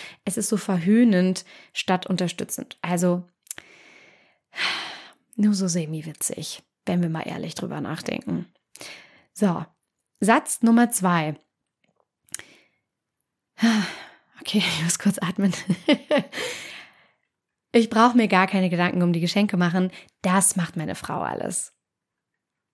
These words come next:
Hm. Hm, herrlich. „Ach ja, nee, das weiß ich“, oder auch gern genommen,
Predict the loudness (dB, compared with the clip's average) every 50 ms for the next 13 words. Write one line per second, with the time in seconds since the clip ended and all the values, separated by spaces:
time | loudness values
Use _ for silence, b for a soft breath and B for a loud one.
0 | _ _ _ -2 0 2 4 4 4 2 2 0 -4 -8 -12 -16 _ _ _ _
1 | _ _ _ _ _ _ _ _ _ _ _ _ _ _ -2 -2 0 0 0 0
2 | -2 -4 -6 -10 -16 -20 -14 -6 -2 0 0 0 0 -2 -4 -8 -16 _ _ _
3 | _ _ _ _ _ _ -4 -2 0 0 0 0 0 2 2 2 0 -2 B B
4 | B -6 -4 0 2 2 2 2 2 2 4 4 4 4 2 0 -6 -6 _ 0
5 | 0 2 2 2 2 4 4 4 4 4 4 4 4 2